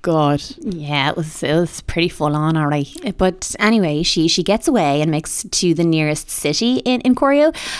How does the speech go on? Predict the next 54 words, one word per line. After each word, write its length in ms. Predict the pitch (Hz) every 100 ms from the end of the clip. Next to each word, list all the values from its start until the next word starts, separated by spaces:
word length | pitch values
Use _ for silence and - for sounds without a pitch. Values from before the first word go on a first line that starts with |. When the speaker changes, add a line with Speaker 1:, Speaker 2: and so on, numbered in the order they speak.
| -
Speaker 2:
um, 200 | 185 175 170
and 100 | -
she's 160 | 185
disguised 520 | 190 - 165 139 143
as 120 | 139 143
a 40 |
boy. 500 | 135 202 214 - - -
Um, 640 | 147 147 139 143 139 139 -
so 180 | - 196
she's, 340 | 185 190 180 -
she's 560 | - 196 185 185 180 - 185 190
sort 160 | 226
of 80 | 196
looking 280 | 202 190 190
around 320 | 175 165 160
for, 240 | - 156 -
for 100 | 165
someone 200 | 160 151
to 60 |
stay 140 | - 151
with. 100 | 139
She's 60 |
actually 220 | 190 -
looking 180 | 269 214
for 120 | 196 156
her 80 |
father. 520 | 127 165 180 185 131 - - - -
Um, 240 | 156 151 151
her, 200 | 160 -
her 100 | 170
mother 480 | 165 165 156 143 -
sends 280 | - 156 156
her 80 | 156
there 140 | 135
to, 100 | -
to 140 | - 160
look 140 | 160
for 100 | 151
her 80 | 139
father, 260 | 135 127
but 80 | -
she's 140 | - 151
unable 280 | 143 143 -
to 120 | -
locate 320 | - 156 165
him. 140 | - - - - - -
Um, 400 | 160 151 151 - -
and 160 | 175 175
during 200 | 269 320
that 140 | 214
time, 180 | 185 160
she's, 200 | 160 156
she's 160 | 165 -
taken 300 | 202 202